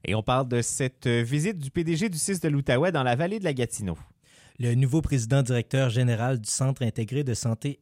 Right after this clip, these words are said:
Speaker 2: et de services sociaux de l'Outaouais, Marc Bilodeau, était de passage dans la vallée de la Gatineau. Celui-ci en a profité pour faire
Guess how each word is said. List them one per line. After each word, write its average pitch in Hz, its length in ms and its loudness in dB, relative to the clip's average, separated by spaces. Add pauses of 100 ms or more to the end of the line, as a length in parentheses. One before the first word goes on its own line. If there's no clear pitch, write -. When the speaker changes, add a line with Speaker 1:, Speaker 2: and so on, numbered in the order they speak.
Speaker 2:
et 175 100 -2
de 165 100 0
services 110 360 -4
sociaux 117 340 -2
de 107 160 -2
l'Outaouais, 117 420 -2
Marc 117 320 -4
Bilodeau, 107 520 -4 (300)
était 131 200 -4
de 165 60 -16
passage 139 460 -2
dans 110 160 -2
la 98 140 -2
vallée 120 300 0
de 135 60 -2
la 113 100 0
Gatineau. 107 380 -2 (340)
Celui-ci 110 420 -2
en 127 100 0
a 101 80 -2
profité - 400 -6
pour 123 220 -8
faire 113 220 -4